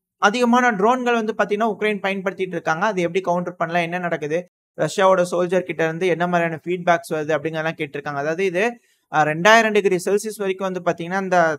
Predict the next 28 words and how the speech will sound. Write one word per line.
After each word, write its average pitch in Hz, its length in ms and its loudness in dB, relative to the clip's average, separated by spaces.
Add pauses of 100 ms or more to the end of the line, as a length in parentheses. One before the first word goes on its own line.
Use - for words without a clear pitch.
துகள்கள் 180 440 2
உருது 165 300 -4
இல்லையா, 156 420 4
அந்த 139 300 -4
டைம்ல 160 160 -4
வந்து 165 280 -4
ஹீட் 175 260 -6
அதிகமாகுதாமா. 151 840 -2 (360)
So, 220 180 2
அதனால 208 160 4
இருக்கக்கூடிய 220 420 0
ஆயுதங்கள் 226 540 4
வந்து 208 180 0
அதிக 190 200 2
அளவுல 190 280 2
சேதாரம் 190 420 0
ஆயிருது. 156 400 -2
ஆனா 156 160 -2
வீரர்கள்னால 214 760 0
தப்பிச்சுக்க 185 340 -4
முடியும். 165 480 -2
தூங்கிட்டு 214 180 -2
இருக்கும்போது 208 440 -4
தாக்குதல் 185 380 2
பண்ணாதான் 185 360 -2
பெருமளவுல 180 360 0
இழப்புகள் 175 460 0
இருக்கும். 165 360 -4